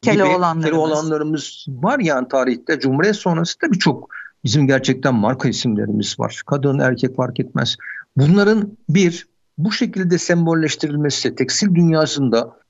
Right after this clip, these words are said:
Speaker 1: bir görsel olarak ürünler üzerinde yer alması meselesi ki bunların tabii lisanslanması da lazım. Yani koruma altına alınması lazım. Yani siz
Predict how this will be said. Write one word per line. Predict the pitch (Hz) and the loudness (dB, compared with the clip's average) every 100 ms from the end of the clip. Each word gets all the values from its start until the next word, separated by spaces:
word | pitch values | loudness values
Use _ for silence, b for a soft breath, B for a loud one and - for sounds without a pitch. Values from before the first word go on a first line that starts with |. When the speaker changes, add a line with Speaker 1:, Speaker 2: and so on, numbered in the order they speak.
| - | -2
Speaker 1:
bir | 151 | 0
görsel | 135 131 - 269 | 2 2 0 -2
olarak | 269 185 - | 0 -2 0
ürünler | 139 139 131 | 0 2 2
üzerinde | 117 107 110 113 | 0 0 0 2
yer | 135 | 2
alması | 135 120 117 117 117 | 0 -2 -4 -4 -8
meselesi | 107 110 113 - 262 - b | -8 -8 -6 -4 -4 -8 b
ki | - 175 | 0 2
bunların | 160 165 165 | 4 2 2
tabii | 165 143 | 2 0
lisanslanması | 120 151 135 151 143 131 156 | 0 -2 -2 -4 -2 -2 0
da | |
lazım. | 165 117 101 95 - _ _ _ _ 113 | 0 0 -2 -4 -12 _ _ _ _ -10
Yani | - | -8
koruma | - 131 123 139 | -6 -2 0 2
altına | 139 139 120 | 2 0 0
alınması | 107 101 107 117 | 0 -2 -6 -4
lazım. | 113 113 | -4 0
Yani | 127 120 | 0 0
siz | 165 147 | 0 -2